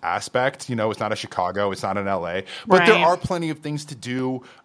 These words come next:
Speaker 1: and the highlight is always going to be the outdoors. You are thirty, forty minutes away from some of the most breathtaking landscapes you'll ever see. I would check that out. Um, food scene here is quite good, uh, and you can get whatever you want. Like,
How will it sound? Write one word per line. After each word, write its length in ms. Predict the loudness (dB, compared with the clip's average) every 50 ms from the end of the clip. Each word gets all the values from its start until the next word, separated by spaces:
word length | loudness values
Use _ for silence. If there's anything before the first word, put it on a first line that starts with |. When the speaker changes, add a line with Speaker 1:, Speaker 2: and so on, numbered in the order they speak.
| _
Speaker 1:
and 260 | -4 -2 0 0 -2 -2
the 100 | -4 -6
highlight 440 | -2 -2 0 0 2 2 2 2
is 100 | 0 0
always 280 | 0 -2 -2 -4 -6 -6
going 180 | -6 -6 -6 -4
to 80 | -6
be 120 | -6 -8 -8
the 180 | -6 -4 -2
outdoors. 520 | -2 -2 -2 -4 -4 -4 -2 -2 -4 -4 -4
You 220 | -2 -2 -2 0
are 640 | 2 2 2 4 2 2 2 2 0 0 -2 -4 -8 -14 -20 -20 -20 0
thirty, 300 | 4 4 4 6 4 2
forty 320 | 2 2 2 4 2 2
minutes 260 | 2 0 -2 -2 -2
away 240 | -2 0 0 0 0
from 160 | -2 -6 -4
some 160 | -4 -4 -4
of 60 | -2 -2
the 80 | -2
most 260 | -2 -2 -2 -4 -4
breathtaking 560 | -4 -4 -4 -4 -4 -6 -6 -6 -8 -10 -6 -6
landscapes 640 | -4 -4 -4 -6 -8 -6 -6 -6 -4 -6 -8 -10
you'll 140 | -8 -6 -6
ever 160 | -8 -8 -8
see. 520 | -8 -8 -6 -4 -4 -4 -6 -6 -8 -8 -10 -12 -18 -20 -20 -20 -12 -4 -2
I 120 | 0 0
would 160 | 0 0 -2
check 260 | 0 0 0 0 0 2
that 220 | 2 2 2 2
out. 460 | 2 0 0 0 -2 -4 -6 -10 -12 -8 -6
Um, 400 | -4 -4 -4 -4 -6 -8 -10 -14 -16 _ _
food 260 | -4 0 0 2 2 0
scene 220 | 0 0 0 2
here 200 | 2 2 4 4
is 100 | 2 2
quite 320 | 2 2 2 2 2 0 0
good, 400 | 2 4 4 4 4 2 -4 -8 -14 -20 -20 -20 -20 _ _ 0
uh, 340 | 2 2 2 2 -2 -4 -6 -10 _ _ _ _ _ _ _ _ _ _ _ _ _ _ _ -6 -2
and 100 | 0 2
you 80 | 2 4
can 120 | 4 4
get 120 | 4 4 4
whatever 220 | 4 4 2 2
you 120 | 2 2 2
want. 360 | 2 2 0 -2 -4 -6 -4
Like, 280 | -4 -4 -4 -6 -10